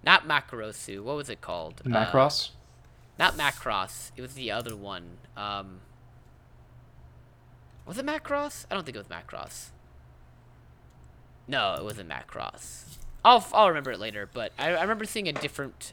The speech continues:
Speaker 1: uh, anime ro-, it was Macross. Yeah, never mind. I'm wrong. Um,
Speaker 2: Okay, so it was,
Speaker 1: I think
Speaker 2: it probably
Speaker 1: that was
Speaker 2: either
Speaker 1: kind of
Speaker 2: that or Big O.
Speaker 1: Yeah. I remember watching Macross. It's the, yeah, it's Macross 'cause it's the jet fighter that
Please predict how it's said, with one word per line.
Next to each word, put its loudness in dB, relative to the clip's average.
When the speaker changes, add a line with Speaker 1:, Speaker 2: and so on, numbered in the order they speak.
Speaker 1:
uh, -4
anime 0
ro-, -2
it 12
was 12
Macross. 2
Yeah, -2
never -2
mind. -2
I'm -8
wrong. -6
Um, -4
Speaker 2:
Okay, 8
so 2
it 12
was, 8
Speaker 1:
I 6
think 8
Speaker 2:
it -2
probably 12
Speaker 1:
that 10
was 12
Speaker 2:
either 12
Speaker 1:
kind 8
of 4
Speaker 2:
that 10
or 8
Big 2
O. 6
Speaker 1:
Yeah. -4
I -20
remember -8
watching -4
Macross. 0
It's 4
the, -2
yeah, 2
it's -6
Macross 4
'cause -12
it's -10
the -6
jet -2
fighter -2
that -6